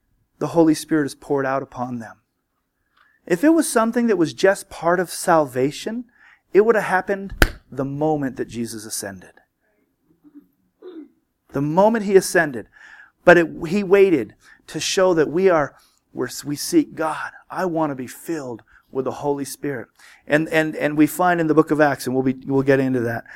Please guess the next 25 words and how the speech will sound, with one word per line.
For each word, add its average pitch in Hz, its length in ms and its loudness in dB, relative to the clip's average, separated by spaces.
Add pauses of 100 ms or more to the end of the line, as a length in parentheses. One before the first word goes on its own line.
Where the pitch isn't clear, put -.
(280)
those 135 280 6
times 147 300 0
it 139 60 -8
says, 135 180 -12
"Oh, 170 200 2
we 170 140 2
don't 170 120 0
even 143 200 -2
know 196 160 0
about 208 200 2
the 143 100 -6
Holy 139 180 0
Spirit. 131 260 -6
We've 160 240 -6
only 160 180 -4
been 143 300 -4 (320)
baptized 131 640 -4
into 131 180 -10
the 123 100 -10
name 120 400 -12 (220)
of 113 160 -18
Jesus," 110 400 -12
or 110 80 -12
John. 110 460 -14 (500)
So 135 380 2